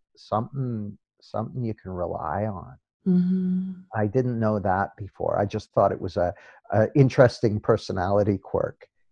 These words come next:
Speaker 1: before. I didn't realize that, oh, what if that sense of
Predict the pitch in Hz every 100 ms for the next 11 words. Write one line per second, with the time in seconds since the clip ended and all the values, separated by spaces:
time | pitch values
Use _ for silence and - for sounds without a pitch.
0 | - 98 - 95 95 101 120 117 - 110
1 | 104 107 92 95 - 101 - 120 113 104
2 | 107 127 120 - _ _ _ _ _ _
3 | - 110 107 - - - 98 107 - -
4 | - 92 87 85